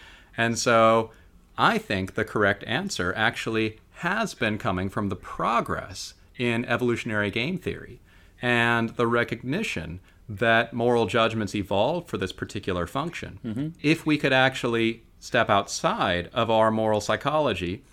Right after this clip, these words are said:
Speaker 1: and look at this function formally, which I think evolutionary game theorists have been doing, we can say which of these theories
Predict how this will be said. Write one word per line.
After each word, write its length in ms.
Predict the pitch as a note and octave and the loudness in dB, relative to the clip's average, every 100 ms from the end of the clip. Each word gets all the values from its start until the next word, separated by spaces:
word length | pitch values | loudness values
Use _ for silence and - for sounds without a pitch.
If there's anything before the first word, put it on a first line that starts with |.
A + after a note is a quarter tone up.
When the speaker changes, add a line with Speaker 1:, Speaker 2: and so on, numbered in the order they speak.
| - _ | -20 _
Speaker 1:
and 300 | B2+ A2+ G#2 G#2+ | -2 0 0 2
look 240 | E3+ F#3 - | 0 0 -2
at 340 | A2+ A2 - | 0 0 -4
this 280 | A#2 A2 - | -2 -2 -2
function 640 | - A#2 A2+ A2+ G2+ F2+ G#2+ _ | -6 -4 -4 -4 -4 -4 -6 _
formally, 800 | - - E3 A#3+ F3 E2 D#2 F2+ - - | -20 -8 -4 0 0 -2 -4 -8 -12 -8
which 160 | A#2+ | -2
I 80 | A#2 | -2
think 200 | G#2 A#2 | 0 -2
evolutionary 600 | A#2+ A2+ A#2 G#2+ G#2+ G2+ | 0 0 0 -2 0 0
game 260 | G2+ A2 A#2+ | 2 -2 -2
theorists 420 | - G2 F#2+ - | -2 0 0 -2
have 340 | G#2 G2+ G2+ | -2 0 -2
been 260 | - F#2+ F#2 | -4 -4 -4
doing, 460 | F#2+ G#3 G2 D#2 G2 _ - - - _ - - - | -2 -2 -2 -6 -12 _ -20 -20 -20 _ -20 -14 -4
we 140 | A2+ | -2
can 520 | A2 - A#3+ F3+ A#2 | -2 -10 -4 -2 -2
say 380 | G#2 F2 E2 - - - - - | -2 -2 -2 -4 -8 -20 -20 -14
which 300 | G#2 C#3 A#3 | 0 2 2
of 140 | G3 D#3 | 0 2
these 200 | D3 D3 | 0 0
theories 580 | C3+ B2 B2 A#2 A#2+ | 2 4 4 2 -2